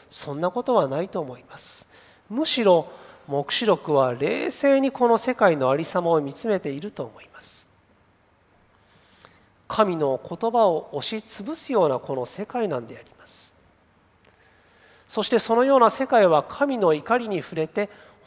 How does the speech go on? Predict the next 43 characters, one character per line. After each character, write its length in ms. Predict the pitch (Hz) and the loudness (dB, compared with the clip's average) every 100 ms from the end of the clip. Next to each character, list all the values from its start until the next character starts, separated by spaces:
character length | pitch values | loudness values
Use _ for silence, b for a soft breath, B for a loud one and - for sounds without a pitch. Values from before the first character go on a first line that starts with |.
| - | -6
滅 240 | 196 254 | 0 0
ぼ 100 | 302 | 0
さ 160 | 320 349 | -4 -4
れ 100 | 349 | -2
る 120 | 302 | -2
ほ 140 | 170 151 | -2 -2
か 160 | 135 | -4
な 180 | 120 135 | -4 -4
い 60 | 202 | -2
の 100 | 180 | -4
で 120 | 117 | -8
あ 40 | |
り 80 | 107 _ | -18 _
ま 80 | - | -20
す。 260 | - - - _ _ _ _ _ - _ _ _ b b b b b b b b | -20 -20 -20 _ _ _ _ _ -20 _ _ _ b b b b b b b b
そ 160 | - 240 | -6 -2
の 100 | 285 | -2
こ 120 | 370 | 0
と 120 | 370 | 4
を 40 | 226 | 6
黙 220 | 185 175 | 6 2
示 120 | - | 0
録 260 | 220 - 156 | 0 0 2
は 160 | 131 127 - | 2 0 0
冷 80 | 294 | 2
め 140 | 302 | 2
た 180 | - 165 | 0 0
目 140 | 156 165 | 2 2
で 260 | 143 123 B B B - | 2 0 B B B -10
冷 240 | 139 151 202 | -2 0 0
静 260 | - 254 | 0 0
に 100 | 247 | 2
見 120 | 220 | -2
つ 160 | 202 269 | -4 -2
め 100 | 247 | -2
て 140 | 240 | -2
い 80 | 139 | -4
る 100 | 180 | -4
と 140 | - 123 | -6 -8
思 180 | 107 | -8
い 80 | - - | -20 -20
ま 80 | - | -16
す。 260 | - - | -14 -14